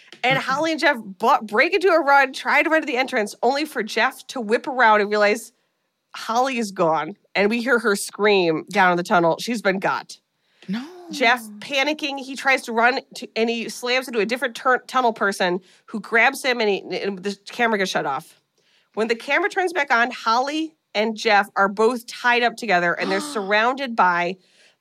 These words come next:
Speaker 1: the tunnel people. And he, it, she's saying, like, "We are here to help you. We can tell your story." And their leader steps forward, and it is the pastor from the beginning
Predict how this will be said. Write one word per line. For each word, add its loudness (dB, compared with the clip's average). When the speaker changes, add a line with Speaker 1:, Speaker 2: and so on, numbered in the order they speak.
Speaker 1:
the 2
tunnel 4
people. -10
And 0
he, -6
it, -14
she's -10
saying, 0
like, -2
"We 0
are 2
here 2
to -2
help 0
you. 0
We -6
can -2
tell -2
your 0
story." 2
And 0
their 4
leader 0
steps 0
forward, 4
and 2
it 2
is -4
the 0
pastor -4
from -2
the -6
beginning 0